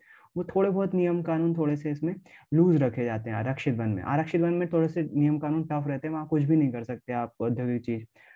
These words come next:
रक्षित वन में थोड़ा सा कर सकते हो, वो भी है एक, अम, फैक्ट।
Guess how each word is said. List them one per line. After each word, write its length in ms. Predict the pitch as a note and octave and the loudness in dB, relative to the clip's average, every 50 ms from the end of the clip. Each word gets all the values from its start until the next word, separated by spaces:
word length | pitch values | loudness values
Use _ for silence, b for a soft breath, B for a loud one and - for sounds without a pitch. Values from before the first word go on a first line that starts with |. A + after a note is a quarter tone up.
| b b D#3 | b b -2
रक्षित 280 | E3 E3 E3 - D#3 | -2 0 0 0 0
वन 120 | C#3 C3+ C3 | 2 2 0
में 120 | C3 C3 C#3 | 0 0 -2
थोड़ा 120 | B2+ A#2+ | -6 -6
सा 100 | B2 B2+ | -8 -8
कर 200 | A#2+ - A#2+ A2 | -8 -6 -6 -6
सकते 300 | A2 A2 G#2 G#2+ - - | -6 -6 -8 -8 -8 -8
हो, 140 | A2 A2 A2 b b b b b b b _ - | -8 -8 -8 b b b b b b b _ -2
वो 140 | F3+ E3+ D#3+ | 0 0 2
भी 180 | D#3 E3+ E3+ | 4 4 4
है 440 | D#3 B2+ C3+ C3 B2+ A#2+ A2+ A2+ A2+ | 4 2 0 -2 -2 -2 -4 -4 -6
एक, 140 | A2+ - A#2 | -6 -6 -6
अम, 760 | A2+ A2+ A2 A2 A2 A2 A2+ A2 G#2+ G#2+ - - - - A2 A2 | -4 -2 0 0 0 0 0 0 -2 -4 -6 -10 -12 -12 -10 -8
फैक्ट। 320 | - A#2 A2 A2 A2+ | -6 -6 -6 -6 -6